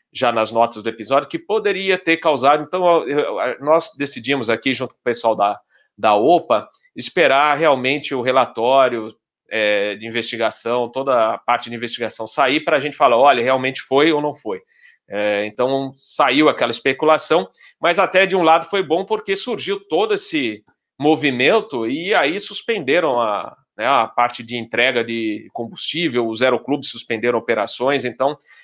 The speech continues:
realmente é gravíssima essa denúncia. Eu vou tentar colocar o, aquele vídeo de novo,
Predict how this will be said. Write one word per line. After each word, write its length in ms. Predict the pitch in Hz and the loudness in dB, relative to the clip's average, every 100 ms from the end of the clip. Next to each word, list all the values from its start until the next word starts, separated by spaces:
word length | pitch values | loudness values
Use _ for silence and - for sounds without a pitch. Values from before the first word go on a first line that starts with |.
| _ | _
realmente 600 | 131 139 131 156 175 170 - | -2 0 0 -2 0 0 2
é 160 | 143 | 2
gravíssima 640 | 147 160 139 120 120 - 131 | 2 0 0 -4 -8 -4 -4
essa 160 | 127 | -2
denúncia. 440 | 127 135 107 - - _ - - | -2 -4 -6 -12 -18 _ -20 -6
Eu 80 | 190 | 0
vou 140 | 285 | 0
tentar 580 | 302 226 - 165 143 127 | 0 -2 0 2 2 -2
colocar 400 | - 139 - 131 | 0 0 2 2
o, 240 | 123 113 107 | 4 2 -2
aquele 300 | 123 131 120 | -4 -4 -4
vídeo 300 | 123 120 110 | -6 -8 -6
de 120 | 110 | -4
novo, 460 | 123 185 139 101 | 2 4 4 0